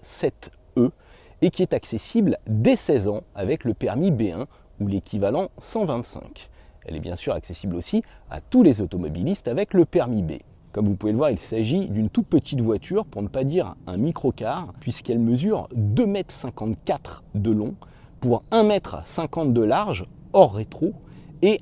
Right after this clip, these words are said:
un mètre cinquante-sept de haut. Sur le plan mécanique, cette Yoyo X V reçoit un moteur synchrone à aimant permanent situé à l'arrière. Il s'agit donc d'une propulsion. Ce petit moteur délivre sept virgule cinq kilowatts de puissance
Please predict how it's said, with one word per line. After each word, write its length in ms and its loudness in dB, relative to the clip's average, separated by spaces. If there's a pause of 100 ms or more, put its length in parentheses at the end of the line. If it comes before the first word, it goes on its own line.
un 140 2
mètre 440 0
cinquante-sept 840 -4
de 200 0 (100)
haut. 100 -2 (160)
Sur 200 0
le 120 8
plan 180 4
mécanique, 760 2
cette 320 -4
Yoyo 560 4 (100)
X 280 0
V 260 4
reçoit 500 2
un 160 0
moteur 460 4
synchrone 520 0
à 60 4
aimant 240 4
permanent 540 0
situé 600 -4
à 120 0
l'arrière. 640 -2 (240)
Il 120 -2
s'agit 360 -2
donc 340 -2
d'une 280 0
propulsion. 720 -2
Ce 160 0
petit 360 2
moteur 360 4
délivre 440 0
sept 340 -2
virgule 300 2
cinq 480 -8
kilowatts 460 4
de 80 -2
puissance 640 -8